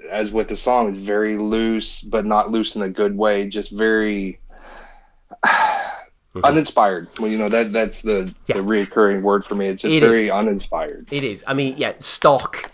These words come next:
Speaker 2: is a key word here
Speaker 1: Stock.
Speaker 2: that, that, <laughs> that they both put forward, uh, Lars and James, and it always becomes the, uh, you know, the key vocab there. And, um, yeah, as I say, James works on the song vocally, and I appreciate what he's doing here.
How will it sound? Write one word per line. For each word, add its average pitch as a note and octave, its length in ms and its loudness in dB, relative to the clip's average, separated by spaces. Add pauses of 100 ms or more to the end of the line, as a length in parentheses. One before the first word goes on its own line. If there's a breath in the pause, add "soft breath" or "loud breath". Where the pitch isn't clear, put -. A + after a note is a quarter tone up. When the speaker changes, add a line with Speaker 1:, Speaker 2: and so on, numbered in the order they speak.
(120)
Speaker 2:
is A2+ 160 -2
a A2 60 -4
key A#2 260 -2
word G2+ 320 0
here A2 140 -2
Speaker 1:
Stock. F#2+ 460 0
Speaker 2:
that, A2 220 0 (120)
that, F3 420 6
<laughs> - 20 2
that F3 200 6
they E3+ 140 10
both C#3+ 340 4
put D3 180 6
forward, C#3 460 6
uh, A#3+ 560 2
Lars B2+ 300 6
and B2 80 -6
James, A#2 260 4
and B2 80 2
it - 80 -4
always B2+ 260 4
becomes A2+ 440 0
the, G#2+ 260 0
uh, G2+ 160 2
you G#2+ 140 -6
know, G2+ 100 0
the G#2+ 80 -4
key A2 240 -4
vocab G2 360 -2
there. G2+ 140 -2 (300 loud breath)
And, F3+ 320 8
um, G3 420 8
yeah, G3 280 6 (100)
as G#3 360 6
I G3 40 2
say, D3 340 4
James G3 320 6
works C#3 540 8
on C3+ 240 6
the B2 80 4
song A2+ 360 2
vocally, A2 440 2
and G#2+ 80 2
I G#2 40 4
appreciate A2+ 400 -2
what F#2+ 80 -2
he's A2 140 -6
doing G#2 160 0
here. G2+ 120 0